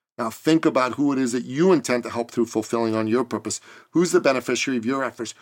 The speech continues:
Who is it that animates your vision and breathes life into it? For me, it's you, the entrepreneur. To me, you're society's greatest hero. You have the courage to dream and go after that dream.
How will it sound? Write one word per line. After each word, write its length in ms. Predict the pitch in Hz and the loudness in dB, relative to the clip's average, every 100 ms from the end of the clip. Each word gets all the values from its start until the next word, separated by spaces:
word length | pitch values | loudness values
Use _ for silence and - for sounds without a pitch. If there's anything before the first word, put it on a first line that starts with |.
| - | -6
Who 240 | - 233 240 | 2 6 6
is 140 | 160 | 4
it 80 | 160 | 2
that 100 | 127 | -2
animates 420 | 143 139 131 - | 0 0 -2 -2
your 120 | 143 | 0
vision 240 | 127 110 117 | 0 0 -2
and 100 | 110 | 2
breathes 260 | 113 110 | 0 2
life 280 | 120 117 117 | 2 2 2
into 260 | 113 - 107 | -2 0 -2
it? 140 | - _ _ _ _ _ _ _ | -4 _ _ _ _ _ _ _
For 120 | 139 | 0
me, 400 | 131 147 214 214 - | 4 4 4 0 -2
it's 260 | 131 120 147 | -2 0 0
you, 240 | 160 180 | 2 2
the 140 | 120 | 2
entrepreneur. 680 | 117 127 131 123 135 147 104 - _ _ - | 2 2 -2 -2 0 2 0 -4 _ _ -4
To 100 | 123 | 0
me, 240 | 127 156 | 2 2
you're 220 | 175 147 | 4 2
society's 560 | 156 120 - 113 110 104 | 2 -2 0 0 0 -2
greatest 340 | 117 113 - | -2 -2 -2
hero. 160 | 139 131 | 0 2
You 220 | 120 123 | 2 2
have 80 | 113 | 0
the 80 | 110 | -4
courage 400 | - 151 160 - | -2 2 2 0
to 100 | 151 | -2
dream 260 | 135 135 | 0 0
and 120 | 123 | 2
go 100 | 117 | 4
after 240 | 117 131 135 | 2 2 0
that 180 | 131 123 | 0 0
dream. 280 | 123 113 | -2 -2